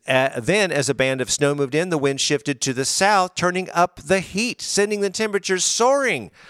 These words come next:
from twenty-five to a toasty forty degrees in just thirty minutes."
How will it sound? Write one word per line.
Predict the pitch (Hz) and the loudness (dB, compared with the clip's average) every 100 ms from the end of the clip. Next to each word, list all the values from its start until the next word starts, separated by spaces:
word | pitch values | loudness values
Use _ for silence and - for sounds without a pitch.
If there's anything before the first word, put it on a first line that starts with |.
| - _ | -20 _
from | - 180 151 | -2 -2 -2
twenty-five | - - 220 262 254 254 247 220 | -8 0 0 0 0 2 2 0
to | 202 196 | 0 -2
a | |
toasty | 175 - 202 202 180 165 | 0 0 0 0 -4 -6
forty | - - 190 247 277 | -8 -4 2 2 2
degrees | 277 240 262 277 226 220 214 - - - - _ | -4 -2 -2 0 0 -2 -6 -10 -16 -20 -20 _
in | - 214 208 | 0 0 2
just | 196 196 - | 2 2 2
thirty | 208 202 185 | 2 4 2
minutes." | 175 151 110 - - | 0 0 -2 -4 -4